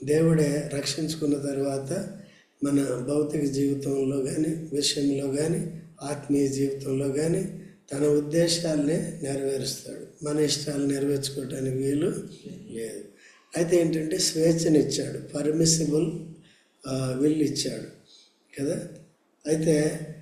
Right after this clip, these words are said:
ఒకవేళ మీరు మీ, మీ ఇష్టానుసారంగా చేసుకుంటే చేసుకోవచ్చు. దాని ద్వారా వచ్చే నష్టాలను ఎవరు భరించాలి? మనమే భరించాలి. తర్వాత చేసుకున్నంత వరకు బాగుంటుంది.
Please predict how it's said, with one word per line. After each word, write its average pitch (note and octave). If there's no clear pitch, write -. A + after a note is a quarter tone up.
ఒకవేళ E3+
మీరు C#3+
మీ, D3+
మీ -
ఇష్టానుసారంగా D#3
చేసుకుంటే C#3
చేసుకోవచ్చు. -
దాని D3+
ద్వారా D3
వచ్చే C#3
నష్టాలను D3+
ఎవరు D#3
భరించాలి? E3
మనమే C3+
భరించాలి. -
తర్వాత E3+
చేసుకున్నంత E3+
వరకు F#3
బాగుంటుంది. D3+